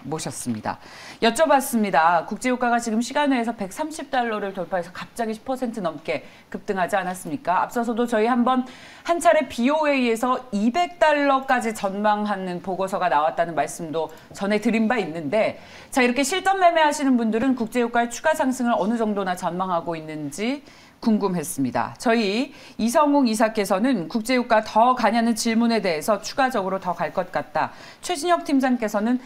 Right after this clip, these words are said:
단기 상승이라는 말씀을 해 주셨습니다. 자, 여쭤보도록 하겠습니다. 이성웅 이사님, 추가 상승이 얼마나 더 가능하고 시장에 미친 영향을 어떻게 분석을 하고 계십니까?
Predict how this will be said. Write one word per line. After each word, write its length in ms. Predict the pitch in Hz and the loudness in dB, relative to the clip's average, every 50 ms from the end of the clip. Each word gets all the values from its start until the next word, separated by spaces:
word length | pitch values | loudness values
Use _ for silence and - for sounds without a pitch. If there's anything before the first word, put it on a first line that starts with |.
| - - - - - | -10 -20 -20 -12 -6
단기 400 | - 202 208 247 269 277 302 247 | -2 2 4 4 4 2 0 -2
상승이라는 1040 | 269 226 214 208 - - 175 156 160 190 240 262 269 269 175 175 165 160 151 151 | -2 0 -2 -2 -2 -4 -6 -6 -4 -2 -2 -2 -2 -2 0 -2 -2 -2 -2 -2
말씀을 500 | 139 139 143 139 - - 147 139 131 139 | 0 0 -2 -2 -6 -4 -2 -2 -2 -2
해 360 | 139 151 147 131 127 120 117 - _ _ - | -4 -4 -4 -4 -4 -6 -8 -12 _ _ -14
주셨습니다. 880 | - 185 170 185 165 - - - 143 135 123 113 123 127 151 214 240 - - - - - - - - - - | -10 -8 -6 -6 -8 -8 -8 -6 -4 -4 -4 -2 -4 -4 -4 -4 -6 -12 -20 -20 -20 -20 -18 -18 -18 -18 -16
자, 260 | - - 180 175 170 170 | -10 -6 -4 -4 -4 -2
여쭤보도록 440 | 170 214 190 185 180 180 165 - | -2 -2 -2 -2 -2 -2 -2 -2
하겠습니다. 480 | 202 180 160 170 - - 160 147 135 151 | -4 -4 -4 -6 -8 -8 -6 -4 -4 -4
이성웅 340 | - - - 220 208 196 175 | -4 -2 -2 -2 -2 -2 -4
이사님, 360 | 165 180 165 180 208 190 165 | -6 -6 -6 -6 -6 -6 -8
추가 280 | - - - 302 320 294 | -8 -8 -4 -4 -2 -2
상승이 300 | 302 285 269 - 254 220 | 0 -2 -2 -2 -2 -4
얼마나 500 | - 160 180 202 233 277 294 269 240 - | -2 -4 -2 -2 0 0 0 0 -2 -2
더 80 | 190 | -4
가능하고 640 | - - 160 156 160 160 160 147 127 - 156 135 123 - - - - - - | -8 -8 -10 -10 -10 -10 -10 -10 -10 -8 -10 -10 -10 -14 -20 -20 -20 -20 -20
시장에 300 | - - - 277 277 277 | -16 -10 -6 -2 0 0
미친 280 | 247 214 240 - 220 190 | 0 -2 -4 -6 -6 -6
영향을 300 | 175 160 160 156 160 170 | -6 -6 -6 -6 -4 -4
어떻게 680 | 147 123 135 - - 190 180 - - - 160 131 120 - | -4 -4 -4 -6 -6 -6 -6 -6 -6 -8 -8 -8 -8 -10
분석을 380 | - 170 147 139 143 127 143 | -14 -14 -12 -10 -10 -10 -10
하고 160 | 156 156 143 | -12 -12 -14
계십니까? 600 | 131 135 127 - 131 127 120 - - 185 175 160 | -14 -14 -14 -12 -12 -14 -12 -10 -10 -10 -10 -10